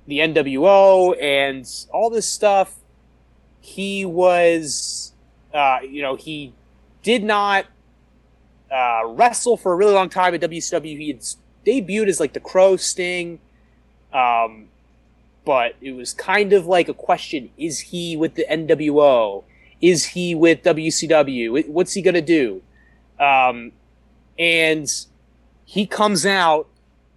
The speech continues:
and he talks to Luger. He talks to, uh,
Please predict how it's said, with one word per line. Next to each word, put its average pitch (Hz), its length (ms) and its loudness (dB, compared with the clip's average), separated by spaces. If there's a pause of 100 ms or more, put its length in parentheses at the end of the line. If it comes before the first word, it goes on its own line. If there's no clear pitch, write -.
(200)
and 156 500 0 (1000)
he 147 120 -20
talks - 480 -2
to 226 100 -4
Luger. 233 500 -8 (540)
He 165 180 -16
talks - 560 -8
to, 180 720 -6 (100)
uh, 135 540 0